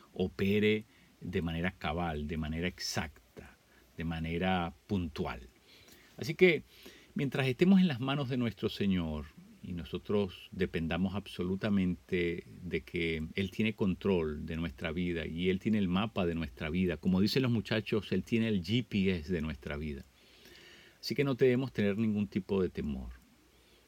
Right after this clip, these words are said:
porque, ¿saben una cosa? Eh, realmente Dios actúa de forma misteriosa,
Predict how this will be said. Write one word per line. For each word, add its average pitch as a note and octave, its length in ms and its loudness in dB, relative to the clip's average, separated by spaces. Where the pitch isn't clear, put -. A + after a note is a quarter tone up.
porque, F2 720 0
¿saben C3 260 0
una B2+ 220 0
cosa? - 580 -2
Eh, F#2+ 380 -6
realmente B2+ 640 2
Dios G#2 240 2
actúa A#2+ 300 0
de G#2+ 60 0
forma A2 280 0
misteriosa, F#2 680 0